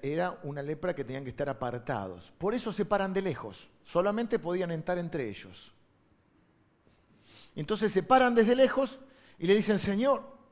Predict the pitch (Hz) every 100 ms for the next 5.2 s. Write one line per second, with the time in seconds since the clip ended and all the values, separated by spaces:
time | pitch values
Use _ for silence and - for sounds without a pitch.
0 | _ _ - - - 147 202 240 269 185
1 | 160 170 214 240 202 196 160 - 123 117
2 | - 240 247 151 139 139 120 135 135 135
3 | 139 117 127 135 - - - - 196 233
4 | 196 170 170 190 175 170 240 220 247 220
5 | -